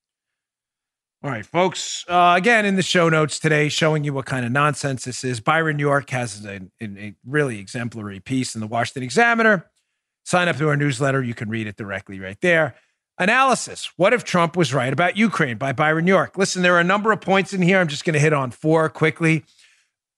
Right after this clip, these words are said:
Conclusively, completely, totally debunking Fiona Hill's assertion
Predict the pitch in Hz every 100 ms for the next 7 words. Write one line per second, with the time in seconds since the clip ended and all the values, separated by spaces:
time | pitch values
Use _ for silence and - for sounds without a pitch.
0 | _ _ _ _ - 196 165 - 214 262
1 | - 196 131 110 76 _ - 180 180 -
2 | 202 254 262 147 110 73 _ _ _ _
3 | _ _ _ _ _ _ - 240 285 285
4 | 277 277 220 220 196 226 196 170 151 -
5 | 180 208 214 185 208 185 175 - 202 196
6 | - 123